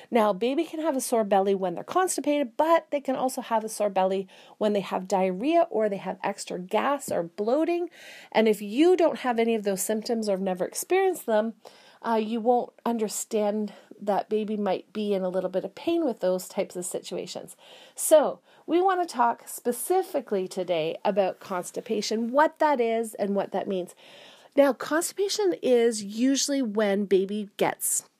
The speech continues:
dehydrated, so they don't have enough water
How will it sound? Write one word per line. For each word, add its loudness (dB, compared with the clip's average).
dehydrated, -4
so 2
they 0
don't -2
have -2
enough 0
water 0